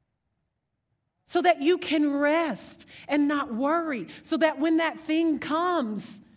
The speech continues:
instead of freaking out, the word comes up. I'm healed by the stripes of Jesus. I'm more than a conqueror.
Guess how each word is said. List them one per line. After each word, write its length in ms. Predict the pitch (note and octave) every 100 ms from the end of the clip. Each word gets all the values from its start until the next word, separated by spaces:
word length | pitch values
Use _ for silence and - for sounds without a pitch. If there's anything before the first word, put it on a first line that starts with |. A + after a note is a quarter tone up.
| _ _ _ _ -
instead 380 | D4+ D#4 F4 E4
of 100 | C#4
freaking 480 | - F4+ F4 D4 C4+
out, 340 | D4 D4+ G3+ - -
the 60 | C4
word 400 | B3 D4+ D4+ G3+
comes 380 | A#3 A3+ G#3
up. 380 | A3 F#3+ - - - _ _ _ _ _ _ _ _ _ _ _ _ _ _ _
I'm 120 | A#3+
healed 360 | A#3 A#3+ D4 A3
by 160 | A3 G3+
the 100 | F#3+
stripes 440 | - G3+ F#3+ -
of 100 | F3+
Jesus. 560 | F3+ F#3 F3 D#3+ D#3 - - -
I'm 140 | B3
more 400 | C4+ C4 C4+ C#4+
than 160 | A#3+ A3
a 40 |
conqueror. 640 | G#3 A3 A3 G#3 G3 E3